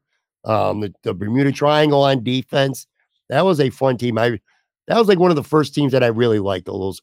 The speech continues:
early eighties, that I grew old enough to remember, the early eighties Bills. But yeah, beating Miami,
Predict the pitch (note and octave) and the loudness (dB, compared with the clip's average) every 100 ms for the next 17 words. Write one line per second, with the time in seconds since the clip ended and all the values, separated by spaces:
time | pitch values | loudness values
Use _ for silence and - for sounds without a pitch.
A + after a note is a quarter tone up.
0 | - B2+ B2+ B2 A#2 A2+ B2+ D#3 C#3+ D3+ | -2 0 2 2 -2 -2 0 0 0 -2
1 | D3 D3 C#3+ C#3+ B2+ - C3+ A2 A2 G#2+ | 0 0 0 -2 -2 -6 -6 -4 -4 -4
2 | G#2 E2+ - _ _ - C#3 C3+ C3 A#2+ | -4 -8 -12 _ _ -8 2 4 4 2
3 | G#2+ F#2 G2 F2+ F2 - C#3+ C#3 G2 B2+ | -2 -4 -4 -4 -6 -6 2 2 2 0
4 | D#3 D3 C#3 C#3 C3+ | 2 4 2 2 0